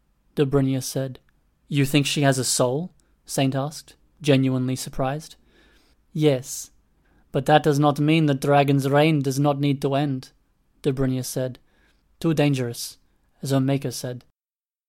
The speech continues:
"Well said, my friend," Saint said. The Dragon craft that had been deployed against the Nine shifted to a basic piloting mode, then landed, bringing their passengers and pilots with them.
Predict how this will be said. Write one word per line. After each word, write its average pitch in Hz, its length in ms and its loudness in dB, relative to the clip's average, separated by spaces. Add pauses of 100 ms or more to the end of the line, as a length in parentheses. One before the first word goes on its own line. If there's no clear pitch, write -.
(180)
"Well 143 240 8
said, 135 480 2
my 131 140 -4
friend," 127 400 -6 (580)
Saint 139 320 -6
said. 139 340 -8 (520)
The 160 100 2
Dragon 147 400 6
craft 139 400 6
that 143 140 0
had 139 140 0
been 131 180 0
deployed 143 360 2
against 131 320 -2
the 151 60 0
Nine 135 380 2
shifted 139 420 -4
to 165 120 -2
a 131 40 0
basic 135 380 -2
piloting 135 480 -2
mode, 127 260 -8 (300)
then 147 180 2
landed, 139 480 0 (300)
bringing 143 320 6
their 139 120 0
passengers 139 600 0
and 143 120 -6
pilots 135 400 -2
with 139 160 -4
them. 139 220 -10